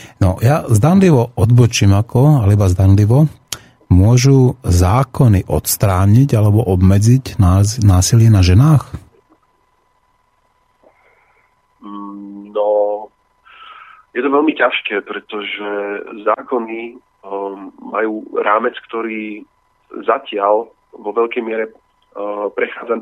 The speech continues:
Speaker 2: nad rámec ro-, rodiny. To znamená, to, čo sa deje v rodine, uh,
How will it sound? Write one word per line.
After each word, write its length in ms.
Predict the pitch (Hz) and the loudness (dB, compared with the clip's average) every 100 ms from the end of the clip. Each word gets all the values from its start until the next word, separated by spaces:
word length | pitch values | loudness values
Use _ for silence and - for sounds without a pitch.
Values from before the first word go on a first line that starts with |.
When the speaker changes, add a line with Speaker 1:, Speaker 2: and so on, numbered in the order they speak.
| - _ | -10 _
Speaker 2:
nad 300 | 113 110 120 - - 107 | -6 -6 -6 -8 -6 -4
rámec 240 | 117 113 | -2 -2
ro-, 300 | 110 113 110 117 | 0 0 -2 -2
rodiny. 560 | 107 127 113 101 92 _ - - - - | -2 -2 -4 -12 -16 _ -20 -20 -20 -12
To 80 | 110 | -6
znamená, 240 | 131 117 | -2 -2
to, 80 | 135 | -4
čo 160 | - - | -8 -8
sa 80 | |
deje 240 | 123 147 107 | -4 -4 -2
v 80 | 110 | 0
rodine, 560 | 135 123 113 113 | -2 -4 -6 -4
uh, 60 | 135 | -6